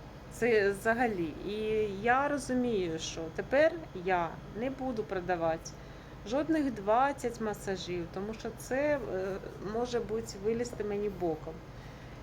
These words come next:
Хоча я нічого не зробила, я ні в чому не винна. Я продала масажі, і ви будьте ласкаві, ходіть. Не хочете ходіть,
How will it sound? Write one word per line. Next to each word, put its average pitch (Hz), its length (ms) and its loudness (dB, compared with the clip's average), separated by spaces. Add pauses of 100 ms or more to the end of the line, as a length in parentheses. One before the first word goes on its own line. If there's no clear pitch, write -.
Хоча 214 220 2
я 254 240 6
нічого 262 680 2
не 226 420 4 (560)
зробила, 214 840 2 (180)
я 220 140 6
ні 226 180 2
в 220 80 -2
чому 247 420 2
не 202 200 2
винна. 196 600 2 (580)
Я 285 520 4 (100)
продала 226 500 4
масажі, 208 760 -2 (600)
і 190 380 0
ви 247 160 2
будьте 226 440 -2
ласкаві, 214 640 2
ходіть. 208 520 0 (220)
Не 196 160 -2
хочете 330 480 0
ходіть, 262 460 -6